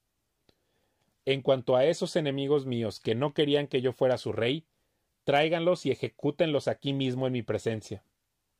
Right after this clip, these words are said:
Después de contar esa historia, Jesús siguió rumbo a Jerusalén,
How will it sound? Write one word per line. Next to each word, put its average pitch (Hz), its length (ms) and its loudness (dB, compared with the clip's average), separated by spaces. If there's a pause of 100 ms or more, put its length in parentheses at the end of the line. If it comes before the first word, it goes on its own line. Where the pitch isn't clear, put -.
(2250)
Después 127 300 0
de 131 80 0
contar 123 320 0
esa 123 160 -2
historia, 147 560 -2 (300)
Jesús 160 420 -4
siguió 147 300 0
rumbo 131 240 -2
a - 20 -2
Jerusalén, 101 600 -4